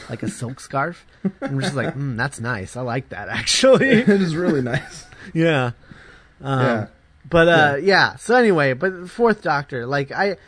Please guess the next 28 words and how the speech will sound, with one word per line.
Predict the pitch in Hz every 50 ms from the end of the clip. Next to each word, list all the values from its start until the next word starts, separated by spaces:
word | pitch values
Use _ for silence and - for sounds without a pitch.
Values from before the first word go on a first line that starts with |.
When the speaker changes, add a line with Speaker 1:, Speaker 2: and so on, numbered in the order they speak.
| _ _ -
Speaker 1:
I | - 214 254
just | 285 302 277
think | - 294 262 233
it's | 214 -
interesting. | 220 208 180 190 180 - 196 185 170 151 - _ _ _ _ -
It, | 180 190 190 180 -
it | 196 190 165
just, | - 226 196 - - - _ _ _ _ _ _ _ - - -
I | 220 226
wish | 202 185 220 262 269 - - -
he | 247 226 208
had | 208 175 156
gotten | 180 165 156 143 143
involved | 147 143 135 123 135 127 127 127 135 139 139 156 151 - -
again | 165 147 143 165 160 156 156 160 165 165
with | 160 151 135 -
Big | 147 127 113
Finish, | - 139 131 131 135 147 143 - - - - _ _ _ _ _ _ _ _ _ _ _ _ _ 104 110
like, | 113 131 127 127 131 123 120 - -
ten | - 139 120 123 113
years | 107 117 127 135 165
ago, | 175 175 196 202 214 220 214 208 _ _ _ _ _ -
um, | 117 131 131 131 127 123 117 113 104 -
rather | 127 120 123 117 123 135 135 123
than | 120 123 120 120 117 117 113 113 107 - - 120
just | - - 131 107 120 - - -
now, | 110 101 101 101 110 120 135
because, | 127 123 123 - 139 113 110 107 107 104 -